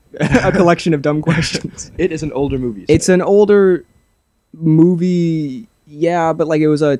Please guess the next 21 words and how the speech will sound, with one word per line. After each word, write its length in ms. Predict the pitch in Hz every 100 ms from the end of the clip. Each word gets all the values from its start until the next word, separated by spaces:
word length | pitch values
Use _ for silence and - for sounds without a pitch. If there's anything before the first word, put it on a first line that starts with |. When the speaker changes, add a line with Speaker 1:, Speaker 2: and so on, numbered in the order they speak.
| _
Speaker 1:
televised, 1080 | - 165 160 165 170 160 160 165 156 - - -
like, 200 | 156 135
a 140 | - 131
television 540 | - 151 151 151 156
event 420 | 139 - 147 165 -
where, 140 | - 135
Speaker 2:
Is 100 | 127
it, 40 |
Speaker 1:
like 80 | 135
Speaker 2:
like, 280 | 131 123 -
based 280 | 151 151
on 240 | 143 127 117
John 280 | 127 127 127
Wayne 160 | 120
Gacy? 400 | 120 127 - - _ _ _ _ _ _ _ - -
It's 140 | 120
like 240 | 127 117 _
Speaker 1:
What? 480 | - 135 208 - - _ _
Speaker 2:
John 200 | - 143
Wayne 160 | 139 131
Gacy, 240 | 123 120